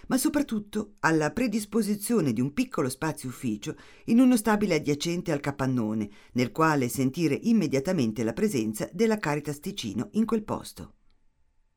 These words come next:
Non ci siamo mai allontanati da lì. A partire dal giorno dopo abbiamo continuato a lavorare senza interrompere i ritiri, continuando a rispondere al telefono da Giubiasco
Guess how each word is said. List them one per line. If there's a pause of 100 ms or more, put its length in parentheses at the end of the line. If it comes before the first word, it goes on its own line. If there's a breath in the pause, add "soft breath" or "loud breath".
(260)
Non
ci
siamo
mai
allontanati
da
lì. (420 soft breath)
A
partire
dal
giorno
dopo (220 loud breath)
abbiamo
continuato
a
lavorare
senza
interrompere
i
ritiri, (300 soft breath)
continuando
a
rispondere
al
telefono
da
Giubiasco